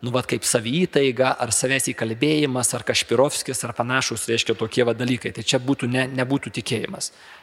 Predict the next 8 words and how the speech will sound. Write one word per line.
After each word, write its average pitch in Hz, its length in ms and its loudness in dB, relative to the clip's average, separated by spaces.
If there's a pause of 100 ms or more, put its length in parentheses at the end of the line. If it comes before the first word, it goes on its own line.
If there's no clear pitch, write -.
(100)
E, 120 120 0
tikėjimas 135 540 0
reikalauja 117 600 0 (220)
noro 143 320 4
sužinoti, 113 680 -2 (220)
kaip 131 300 0
ten 123 240 2 (100)
yra 110 220 -4